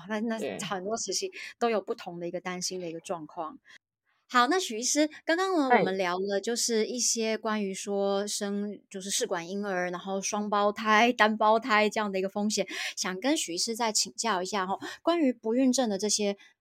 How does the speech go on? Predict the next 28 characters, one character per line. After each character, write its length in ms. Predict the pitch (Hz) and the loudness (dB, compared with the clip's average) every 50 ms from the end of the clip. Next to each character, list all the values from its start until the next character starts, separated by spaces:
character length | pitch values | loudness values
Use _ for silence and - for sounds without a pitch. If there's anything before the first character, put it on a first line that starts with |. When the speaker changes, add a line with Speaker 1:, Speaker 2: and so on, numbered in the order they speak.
| _ _ | _ _
Speaker 1:
朋 180 | - - 180 185 | -10 -8 -6 -2
友 180 | 208 214 190 160 | 0 0 0 2
啊， 280 | 156 156 156 156 165 | 0 0 0 -2 -4
那 200 | 180 226 240 247 - | -4 -4 -6 -6 -6
有 240 | - 208 202 202 196 - | -2 -2 -2 -2 -2 -4
哪 80 | 233 214 - - - - | -6 -6 -6 -6 -2 2
些 360 | - - 277 277 269 269 269 | 2 2 4 4 4 4 2
就 140 | 269 277 262 | 0 -4 -6
是 140 | 247 254 240 | -4 -4 -6
受 280 | - - 285 254 240 | -4 -2 0 0 2
孕 140 | 254 240 214 | 0 0 0
的 140 | 190 185 180 | -2 -4 -4
这 100 | - 220 | -4 -6
个 120 | 208 - 175 | -8 -8 -8
选 360 | - - - - 180 - - 185 | -8 -6 -4 -4 -6 -6 -8 -14
择？ 340 | - - - - - - - - - - - _ | -10 -8 -8 -6 -6 -8 -10 -12 -20 -20 -20 _
那 320 | - 202 196 190 185 185 185 | -12 -10 -8 -6 -8 -6 -6
成 160 | - 208 202 | -4 -4 0
功 100 | 233 285 | 2 2
几 140 | 269 294 277 | 2 4 2
率 100 | 285 269 | 2 2
大 140 | 269 247 | 2 0
概 100 | 247 247 | 0 0
有 160 | 233 196 185 185 | 0 0 0 0
多 300 | - 202 202 202 202 214 | 0 0 0 2 0 -2
少？ 560 | 208 - - 196 170 165 151 143 151 151 160 | -2 -4 -4 -4 -4 -4 -4 -4 -4 -4 -4
以 80 | 185 | -4
及 520 | 185 - - 175 165 170 175 180 180 180 | -2 -2 -2 -2 -2 -4 -2 -2 -4 -4